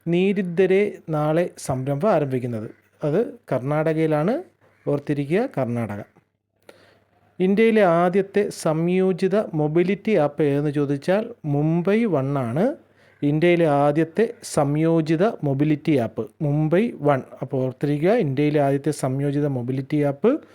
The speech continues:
മുംബൈ വൺ ആണ്, മുംബൈ വൺ. പുരുഷ ടി ട്വൻ്റി ക്രിക്കറ്റിലെ മികച്ച ബാറ്റർക്കുള്ള സിയറ്റ് ക്രിക്കറ്റ് റേറ്റിംഗ് അവാർഡ് ലഭിച്ചത്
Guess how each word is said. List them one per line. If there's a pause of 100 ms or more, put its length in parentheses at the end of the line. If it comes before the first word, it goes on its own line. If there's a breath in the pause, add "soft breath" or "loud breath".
(340 loud breath)
മുംബൈ
വൺ
ആണ്,
മുംബൈ
വൺ. (840)
പുരുഷ
ടി
ട്വൻ്റി
ക്രിക്കറ്റിലെ
മികച്ച
ബാറ്റർക്കുള്ള
സിയറ്റ്
ക്രിക്കറ്റ്
റേറ്റിംഗ്
അവാർഡ്
ലഭിച്ചത്